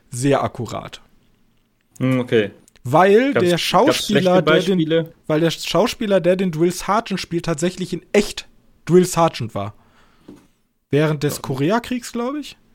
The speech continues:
Speaker 1: Weiß ich gar nicht genau. Aber der war auf jeden Fall selber Dual Sergeant und deswegen, ähm, ja, zeigt so heutzutage wahrscheinlich eher die unrühmlichen, aber damals dachte man halt, das ist halt die effiziente Variante, Leute auf
Speaker 2: Ja.
Speaker 1: Vordermann zu bringen.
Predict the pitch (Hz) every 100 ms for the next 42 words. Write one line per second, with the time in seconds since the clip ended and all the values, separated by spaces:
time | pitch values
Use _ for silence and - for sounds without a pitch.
0 | _ _ - 135 120 - 120 123 120 117
1 | 117 127 147 139 175 185 175 190 170 165
2 | 139 165 139 117 113 113 127 123 - 156
3 | - 139 135 135 143 139 139 139 - 131
4 | 127 - - - - _ _ _ _ _
5 | _ - 110 - - - _ _ _ _
6 | _ - 156 165 - 165 147 - _ _
7 | _ _ - - 143 196 - 190 180 180
8 | 175 - 170 156 156 151 143 165 196 175
9 | 190 190 180 165 143 143 151 147 151 -
10 | 147 139 139 139 135 135 123 131 127 127
11 | 131 143 127 131 113 120 120 117 117 113
12 | 117 _ _ _ _ _ _ _ _ _
13 | _ _ _ _ _ _ - 120 120 123
14 | 113 135 120 110 107 113 110